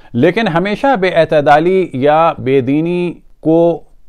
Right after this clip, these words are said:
सबब करार देके मुजरिमों को छुपाना नहीं चाहिए। मिसाल के तौर पर काफ़ी लोगों ने इस मौजू को डिस्कस किया कि बच्ची के पास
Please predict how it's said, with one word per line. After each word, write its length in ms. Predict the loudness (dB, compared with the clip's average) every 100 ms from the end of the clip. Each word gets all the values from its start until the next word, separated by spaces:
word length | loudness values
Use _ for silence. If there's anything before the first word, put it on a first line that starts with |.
| -20 _ _
सबब 460 | -10 0 2 2 2
करार 360 | 2 4 2
देके 640 | 2 -4 -4 -4 -6 -6 -12
मुजरिमों 800 | -12 -8 -6 -4 -2 -2 -2 -4
को 560 | -2 0 0 -4 -10 _ -20 -20
छुपाना 540 | -10 -6 -2 2 2
नहीं 220 | 2 0
चाहिए। 440 | -2 -6 -8 -14 -18 -20 -12 -4
मिसाल 300 | 2 2 2
के 80 |
तौर 220 | 2 2 2
पर 180 | 0 -2 -6 -20 -4
काफ़ी 280 | -2 0 0
लोगों 260 | 0 0
ने 80 | -2
इस 80 | -2
मौजू 240 | 0 0
को 80 | 0
डिस्कस 360 | -2 0 -4 -2
किया 200 | 0 0
कि 120 | 0
बच्ची 300 | -4 -4 -6
के 100 | -6
पास 460 | -2 0 0 -2